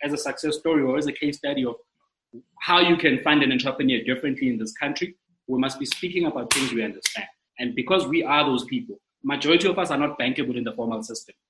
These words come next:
but look at the value we provided to the marketplace. Collectively in our network, we've done over five hundred million, um, with, with the different companies that actually own the People's Fund. But individually, we can't prove anything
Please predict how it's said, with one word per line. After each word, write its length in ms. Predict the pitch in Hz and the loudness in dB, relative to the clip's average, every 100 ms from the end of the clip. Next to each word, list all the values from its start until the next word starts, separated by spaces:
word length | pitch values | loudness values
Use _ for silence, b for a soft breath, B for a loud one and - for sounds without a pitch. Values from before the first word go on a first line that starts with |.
| - | -12
but 140 | 131 | -10
look 340 | 127 139 156 156 | -6 2 2 2
at 140 | 151 | -2
the 100 | 127 | -2
value 300 | 110 123 127 | -2 0 0
we 60 | 117 | 0
provided 400 | 120 110 110 107 | -4 -6 -8 -10
to 80 | - | -16
the 80 | - | -18
marketplace. 540 | - - _ _ _ _ _ - | -18 -20 _ _ _ _ _ -8
Collectively 640 | 160 147 170 170 170 143 143 | 0 4 4 4 0 4 4
in 100 | 143 | 4
our 140 | 123 | 4
network, 420 | 127 143 143 120 | 4 4 0 -4
we've 160 | 131 113 | -4 -2
done 140 | 139 | -2
over 160 | 143 135 - | 0 -2 -4
five 140 | 131 | -4
hundred 260 | 135 120 117 | -4 -4 -2
million, 280 | 131 117 - _ _ 120 | -2 -2 -8 _ _ -6
um, 200 | 120 127 | -6 -4
with, 160 | 139 139 | -4 -4
with 120 | 139 | -8
the 80 | 131 | -6
different 320 | 127 127 127 | -6 -4 -4
companies 360 | 135 131 135 113 | -4 -2 -2 -2
that 100 | 117 123 | -4 -6
actually 300 | - 127 123 | -6 -6 -4
own 140 | 127 | -4
the 60 | 113 | -4
People's 320 | - 127 113 | -6 -12 -12
Fund. 160 | - 214 - _ b _ | -14 -14 -16 _ b _
But 280 | 151 135 - - _ _ _ - | 2 2 0 -10 _ _ _ 0
individually, 840 | 156 151 135 160 175 170 113 95 - _ _ | 4 4 4 6 6 6 2 -2 -14 _ _
we 80 | 123 | -10
can't 240 | 120 147 139 | -2 -2 0
prove 180 | 147 120 | -2 -2
anything 480 | 120 113 117 104 | -2 -2 -4 -6